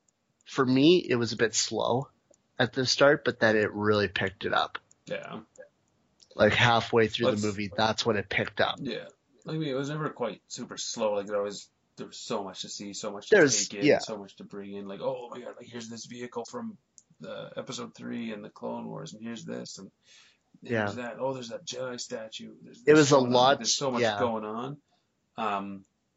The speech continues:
Speaker 2: but like I said, like, it didn't feel very Star Wars-y to me, but by the end it was full on Star Wars, and I was crying. I was crying when it ended, like,
Speaker 1: Darth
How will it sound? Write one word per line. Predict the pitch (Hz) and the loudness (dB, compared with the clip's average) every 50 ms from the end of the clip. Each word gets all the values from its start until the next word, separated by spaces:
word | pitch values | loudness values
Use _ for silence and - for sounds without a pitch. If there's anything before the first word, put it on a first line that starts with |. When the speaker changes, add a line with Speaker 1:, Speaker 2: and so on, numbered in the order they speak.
| _ _ _ _ _ _ _ _ _ _ _ _ _ _ | _ _ _ _ _ _ _ _ _ _ _ _ _ _
Speaker 2:
but | - 127 | -2 0
like | 127 120 | 0 0
I | 113 | 0
said, | 110 104 101 | -4 -8 -8
like, | 113 107 | -8 -10
it | 98 87 | -8 -10
didn't | - 113 113 110 95 - | -8 -8 -8 -8 -10 -12
feel | _ - 113 110 62 65 65 65 64 | _ -12 -10 -8 -8 -6 -8 -8 -10
very | 60 62 62 62 62 | -8 -8 -8 -8 -8
Star | - - - 60 62 65 | -8 -8 -6 -4 -4 -4
Wars-y | 67 67 67 - 131 135 131 - | -6 -6 -8 -8 -10 -12 -12 -12
to | 135 | -12
me, | 135 135 139 135 | -12 -12 -12 -12
but | - - - | -12 -8 -6
by | - 104 | -4 -4
the | 104 98 - - | -4 -6 -10 -12
end | - - - | -14 -14 -16
it | - - - | -18 -20 -20
was | - - - - - _ _ _ | -20 -20 -20 -20 -20 _ _ _
full | - - 50 - | -12 -12 -12 -10
on | - - | -12 -14
Star | - - - - - - - | -16 -16 -14 -14 -14 -14 -14
Wars, | - - - - - | -16 -18 -18 -18 -18
and | - - | -18 -18
I | - - | -18 -18
was | - - - - _ _ | -18 -20 -20 -20 _ _
crying. | - - - - - - - - 78 76 82 85 90 - - - - _ _ _ _ _ _ _ | -20 -20 -18 -18 -14 -14 -12 -12 -12 -14 -16 -18 -18 -20 -20 -20 -20 _ _ _ _ _ _ _
I | - 123 | -4 -4
was | 123 113 | -4 -4
crying | - - - - - - - | -8 -12 -14 -16 -16 -18 -20
when | - - | -20 -20
it | - - - | -20 -20 -20
ended, | - - - - - - - - | -20 -20 -20 -20 -20 -20 -20 -20
like, | - - - - _ _ _ _ _ _ _ _ _ _ _ _ _ _ _ _ _ _ | -20 -20 -20 -20 _ _ _ _ _ _ _ _ _ _ _ _ _ _ _ _ _ _
Speaker 1:
Darth | - 135 127 127 131 135 123 - - | 6 8 8 8 8 6 4 -2 -10